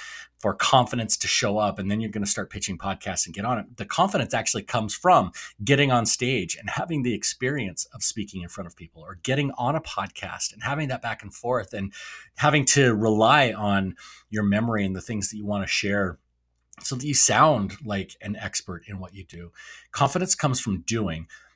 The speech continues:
but also, and Belinda really emphasized this really well, it comes from being a master of the thing that we do. Mastering the craft is part of confidence. If you have become an expert in copywriting,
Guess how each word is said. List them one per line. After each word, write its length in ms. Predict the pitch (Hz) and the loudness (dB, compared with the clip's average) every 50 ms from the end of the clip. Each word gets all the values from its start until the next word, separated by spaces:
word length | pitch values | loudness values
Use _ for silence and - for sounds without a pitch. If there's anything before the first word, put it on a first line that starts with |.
| _ _ _ 98 95 - | _ _ _ -20 0 6
but 300 | 147 147 147 147 143 - | 8 8 8 8 4 0
also, 800 | - - 185 226 240 240 - - 117 98 85 82 85 101 127 147 - | 0 0 2 2 4 4 4 4 4 2 0 -2 -4 -4 -6 -6 -8
and 220 | - 120 107 101 - | -6 -4 -4 -4 -6
Belinda 500 | - 202 190 127 127 131 165 165 135 113 | -8 -8 -2 2 2 4 4 4 2 2
really 380 | 104 101 101 110 127 123 117 113 | 2 0 0 2 2 2 2 2
emphasized 420 | 143 98 - - - 113 101 98 | -2 0 0 0 0 2 0 0
this 140 | 101 95 101 | -2 -2 -2
really 180 | 117 110 101 98 | -2 0 0 0
well, 280 | 127 151 139 95 87 - | 4 4 4 4 2 0
it 160 | 113 104 - | -6 -10 -8
comes 340 | - - 131 131 131 135 131 | -4 0 0 2 2 0 -2
from 280 | - - 120 110 104 | -4 -4 -4 -2 -2
being 320 | 98 110 107 101 98 95 98 | -2 -2 -2 -2 -2 -2 -2
a 140 | - 113 104 | -4 -4 -4
master 580 | 92 92 95 95 98 98 92 - - - 107 101 | -2 -2 0 0 0 0 -2 -2 -4 -4 -6 -6
of 220 | 101 110 95 - | -6 -8 -10 -10
the 80 | - 95 | -12 -16
thing 220 | - - 98 87 | -12 -10 -8 -8
that 120 | 90 95 - | -8 -10 -14
we 120 | 95 92 | -16 -14
do. 220 | - 107 92 82 | -10 -8 -8 -6
Mastering 480 | 82 92 104 123 127 - - 180 175 175 | -4 -2 -2 0 0 0 -2 -2 -6 -6
the 60 | 160 | -8
craft 600 | - - - - 113 101 90 90 87 82 - - - | -8 -10 -4 0 2 2 2 2 0 -4 -8 -10 -14
is 160 | - 120 - | -12 -12 -12
part 300 | - - - 107 90 85 | -10 -4 -2 -2 -2 -2
of 80 | - | -6
confidence. 540 | - - 90 85 82 - 85 85 - - - _ | -10 -10 -10 -10 -10 -12 -8 -6 -4 -4 -4 _
If 220 | 147 131 131 - | -4 -6 -4 -4
you 240 | 139 139 151 160 160 | -6 -4 -2 -2 -2
have 320 | - - 147 127 120 - - | -2 -2 -2 -2 -2 -4 -6
become 360 | 135 - - - 117 113 107 | -10 -8 -2 -2 0 0 0
an 120 | 101 98 - | -4 -6 -8
expert 440 | 117 104 - - - 110 98 98 - | -10 -8 -8 -8 -6 -6 -8 -8 -10
in 220 | - 113 107 104 117 | -12 -10 -10 -10 -10
copywriting, 720 | - - - 92 - - 87 78 80 78 76 78 95 107 | -8 -6 -6 -6 -6 -8 -12 -14 -14 -14 -16 -16 -20 -20